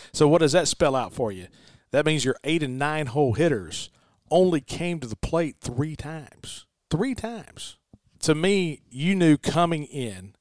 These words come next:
and everybody knows this coming in, it's gonna be the same thing tomorrow. For you to beat Notre Dame, you are going to have to score seven or eight runs.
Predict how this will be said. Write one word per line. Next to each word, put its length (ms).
and 180
everybody 540
knows 240
this 120
coming 360
in, 180
it's 140
gonna 160
be 100
the 80
same 320
thing 240
tomorrow. 460
For 140
you 220
to 160
beat 280
Notre 300
Dame, 420
you 240
are 80
going 340
to 60
have 360
to 80
score 380
seven 380
or 120
eight 160
runs. 500